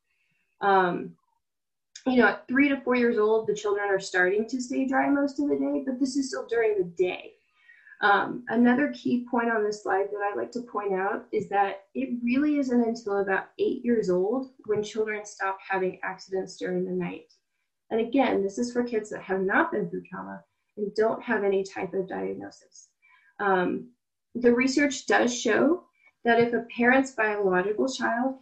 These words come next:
had accidents later, let's say the biological mother had accidents into the nighttime till she was ten years old,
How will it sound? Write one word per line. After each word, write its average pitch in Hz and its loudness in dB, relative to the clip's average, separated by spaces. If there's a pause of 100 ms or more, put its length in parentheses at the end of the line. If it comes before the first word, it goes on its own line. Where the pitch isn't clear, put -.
had 202 0
accidents 196 -2
later, 196 0
let's 208 -4
say 190 4
the 196 -2
biological 190 2
mother 185 2
had 190 -4
accidents - -2
into 180 -6
the 180 0
nighttime 180 -2
till 180 -4
she 196 -8
was 214 2
ten 254 -2
years 269 0
old, 311 0